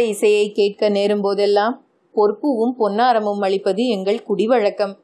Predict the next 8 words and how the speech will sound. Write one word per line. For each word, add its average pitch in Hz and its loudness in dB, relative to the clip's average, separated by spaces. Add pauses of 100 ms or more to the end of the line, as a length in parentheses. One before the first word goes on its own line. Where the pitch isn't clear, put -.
(400)
ஆனால் 196 -2
இப்போது 190 -2
இந்த 190 -4
வினாடியில் 196 -2 (320)
இந்த 226 0
இடத்தில் 214 0
என்னிடம் 196 -2
பொறுப்பு 214 0